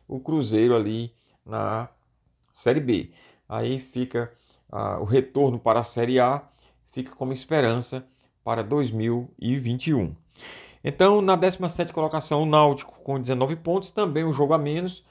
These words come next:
mas da mesma forma lá que o Sampaio Corrêa, que tem um jogo a menos, o Náutico aqui, esse jogo não teria condição de influenciar o resultado lá da colocação da Chapecoense, né?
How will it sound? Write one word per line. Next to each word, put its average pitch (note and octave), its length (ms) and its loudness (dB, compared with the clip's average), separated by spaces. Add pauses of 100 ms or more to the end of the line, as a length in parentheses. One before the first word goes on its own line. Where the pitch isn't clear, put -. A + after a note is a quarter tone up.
(140)
mas C#3+ 160 -4
da C#3 80 -2
mesma E3 280 -2
forma D3 320 -2
lá C#3 180 2
que C3+ 100 -16
o C3 60 -8
Sampaio C3 380 0
Corrêa, A#2+ 340 -2
que A#2 80 -12
tem A#2 100 -8
um A#2 60 -6
jogo A#2+ 160 -4
a B2 60 0
menos, C3+ 280 -4
o C3+ 60 -4
Náutico B2 380 -2
aqui, B2+ 360 -10 (240)
esse A#2+ 240 -6
jogo B2+ 260 2
não C3 120 -2
teria C#3 240 0
condição B2+ 400 -8
de A#2 80 -6
influenciar A#2+ 760 -2 (360)
o A2 260 -2
resultado G#2+ 540 -2
lá G#2+ 340 0 (340)
da G#2 220 -6
colocação A2 500 -4
da A2 80 -2
Chapecoense, A2+ 640 -4
né? G#2+ 140 -8